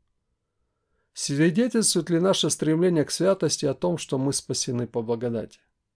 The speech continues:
Этим вопросом я не хочу сказать, что мы когда-либо достигнем такого состояния, когда нам уже будет не нужно бороться с плотью.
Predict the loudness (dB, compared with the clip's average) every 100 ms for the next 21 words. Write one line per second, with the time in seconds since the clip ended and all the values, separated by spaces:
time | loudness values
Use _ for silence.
0 | _ _ _ _ _ _ _ _ 0 4
1 | 4 4 4 0 2 4 4 2 0 -2
2 | -2 -4 -2 2 2 0 -2 -2 -2 -2
3 | -4 0 0 0 -2 -2 -2 -2 -4 -6
4 | -4 -4 -4 -6 -2 0 0 -2 -6 -4
5 | -2 0 -2 -4 -6 -4 -2 -2 -2 -2
6 | -2 -2 -4 -4 -6 -6 -2 0 2 2
7 | 0 -2 -4 -4 -2 -4 -6 -6 -2 -2
8 | -4 -14